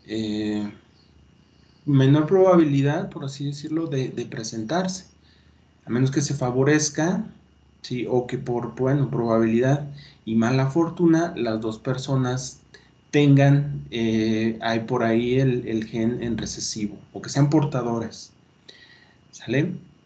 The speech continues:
Y, pues, muchas veces no se, no se sabe, no se tiene, depende de la enfermedad, porque hay algunas que no afectan, eh, por ejemplo,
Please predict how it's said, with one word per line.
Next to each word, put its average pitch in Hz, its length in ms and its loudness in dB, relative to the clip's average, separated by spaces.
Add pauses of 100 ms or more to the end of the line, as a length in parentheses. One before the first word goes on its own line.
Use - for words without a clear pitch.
(280)
Y, 190 360 6
pues, 160 160 4
muchas 160 280 6
veces 151 200 2
no 139 180 4
se, 135 380 0
no 123 240 2
se - 180 -8
sabe, 143 400 2
no 131 180 2
se 135 160 -6
tiene, 120 440 -4
depende 139 340 2
de 139 60 6
la 135 60 4
enfermedad, 131 680 -2 (1120)
porque 151 360 4
hay 143 120 6
algunas 139 400 4
que - 80 -4
no 127 140 -2
afectan, 123 680 -4
eh, 110 220 0
por 110 200 -6
ejemplo, 113 840 -2